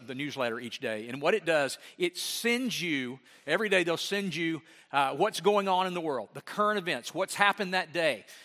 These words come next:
If there was, uh, you know, if there was some kind of act of terrorism, if there was something that Congress approved, if there's a bill coming out, uh, if there's something that's happened that's notable that the world's taking notice of, or something's happened in the United States, it's front page news,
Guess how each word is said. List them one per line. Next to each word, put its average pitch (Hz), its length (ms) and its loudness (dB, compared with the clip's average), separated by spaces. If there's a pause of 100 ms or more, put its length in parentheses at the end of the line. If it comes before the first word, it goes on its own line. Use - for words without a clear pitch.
(120)
If 135 240 -4
there 170 240 2
was, 156 260 -4 (300)
uh, 127 60 -10
you 135 120 -8
know, 135 60 -2
if - 80 -6
there 165 140 0
was 151 100 -2
some 180 160 0
kind 156 160 -2
of 123 100 -2
act 147 280 4
of - 100 -14
terrorism, 190 800 2 (200)
if 127 120 -8
there 120 100 -6
was 117 80 -8
something 180 420 -2
that 120 160 -10
Congress 180 480 2
approved, 185 500 2
if - 80 -20
there's 123 200 -6
a 101 60 -14
bill 170 340 -2
coming 175 320 -4
out, 175 260 2 (300)
uh, 127 400 2
if 143 220 -4
there's 143 160 -4
something 220 500 0
that's 165 160 -6
happened 180 400 2
that's 131 240 -6
notable 180 400 0
that 147 220 -2
the 135 80 -8
world's 170 300 0
taking 170 300 -2
notice 160 300 -4
of, 165 280 2
or 120 180 -8
something's 160 320 -10
happened 170 260 2
in 143 60 -10
the 151 60 -8
United 151 200 -2
States, 170 240 -4
it's 131 100 -12
front - 280 -6
page 160 260 -2
news, 165 300 -6